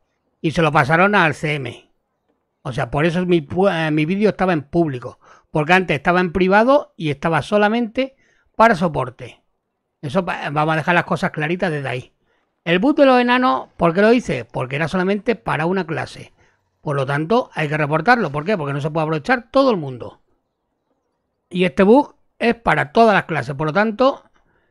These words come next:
cada uno es libre de hacerlo si quiere. Y el que no, pues que no lo haga. Las cosas como son. Ahora, si de... Como dicen, "Es que tú eres la voz de Drakensan Hispana". Yo no soy la voz de nadie. Yo soy mi propia voz.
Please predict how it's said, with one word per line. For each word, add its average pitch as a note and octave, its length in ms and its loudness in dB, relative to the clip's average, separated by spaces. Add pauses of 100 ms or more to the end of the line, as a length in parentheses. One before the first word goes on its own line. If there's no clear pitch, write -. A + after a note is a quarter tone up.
(180)
cada F#3+ 200 4
uno F#3 160 4
es E3+ 60 2
libre E3 180 2
de D3+ 60 2
hacerlo D3+ 280 -4
si D3+ 120 -10
quiere. C#4+ 460 0 (600)
Y E3 120 -2
el E3+ 120 2
que D#3+ 140 -2
no, C4 340 0 (480)
pues G3 140 -2
que A#3 120 -2
no G3+ 80 -2
lo C#3 100 0
haga. C#3+ 320 -6 (800)
Las G3 140 0
cosas G#3 240 0
como E3 180 0
son. B2+ 260 -8 (300)
Ahora, F3 440 4
si - 360 -4
de... F3+ 580 -2 (320)
Como F#3 160 2
dicen, G3 220 0
"Es A3 160 -2
que B3+ 120 0
tú A#3+ 200 0
eres C4 480 2
la G3 160 2
voz C4 480 2 (100)
de G#3 340 -4
Drakensan B3 520 -2
Hispana". F#3+ 340 0
Yo F3 140 -4
no A#3 80 -4
soy G3 120 -8
la E3 120 -4
voz F#3+ 160 -2
de C3+ 160 -8
nadie. A#2+ 400 -10
Yo E3+ 120 -4
soy A3+ 260 -4
mi D#3 200 -6
propia G3 560 -4
voz. C3+ 460 -10